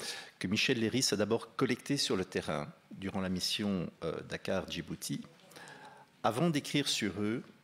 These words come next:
dans des revues comme Minotaur ou Les Cahiers d'Art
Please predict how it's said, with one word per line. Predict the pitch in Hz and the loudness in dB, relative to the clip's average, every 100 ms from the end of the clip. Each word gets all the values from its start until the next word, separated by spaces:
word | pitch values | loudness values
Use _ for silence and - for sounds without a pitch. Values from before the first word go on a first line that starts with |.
| - | -8
dans | 101 104 | -2 0
des | 101 | 2
revues | 107 87 104 120 - | 0 0 0 -2 0
comme | 92 90 95 87 - - | 0 2 0 -2 -6 -2
Minotaur | 98 98 - 90 95 107 - - - - - - | 0 0 0 2 2 -2 -8 -20 -20 -20 -10 -4
ou | |
Les | - | -4
Cahiers | - 104 92 | 0 0 2
d'Art | - - 95 - - | 0 -2 -4 -6 -12